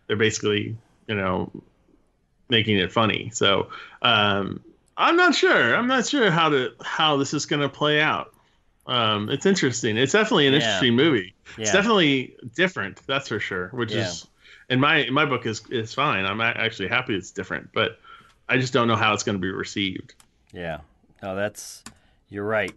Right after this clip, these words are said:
Speaker 2: Yeah. All right. So, having said all that, what's your,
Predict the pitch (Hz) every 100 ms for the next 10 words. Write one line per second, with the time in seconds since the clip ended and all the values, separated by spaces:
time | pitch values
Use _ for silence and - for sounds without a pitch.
0 | - 180 127 - _ - 170 156 170 -
1 | - 147 147 143 _ - 156 160 147 175
2 | 175 120 95 107 104 113 113 107